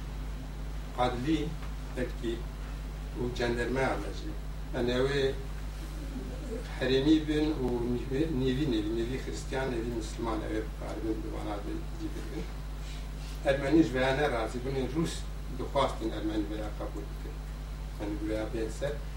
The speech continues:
Ermenî digotin, ne navê Ermenî heye, ne zimanê Ermenî heye, ne dewleta Ermenî heye. Ji bo wê wek herê, e, protesto dikirin, lê jarî de jî tişkî bikirana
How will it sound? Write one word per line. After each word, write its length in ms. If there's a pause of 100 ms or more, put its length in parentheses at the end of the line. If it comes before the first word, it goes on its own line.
Ermenî 280
digotin, 360
ne 40
navê 360
Ermenî 400
heye, 160
ne 60
zimanê 360
Ermenî 480
heye, 180
ne 140
dewleta 460
Ermenî 320
heye. 300 (1120)
Ji 140
bo 40
wê 160
wek 320
herê, 260 (680)
e, 240 (560)
protesto 560
dikirin, 400
lê 240
jarî 380
de 100
jî 240
tişkî 280
bikirana 340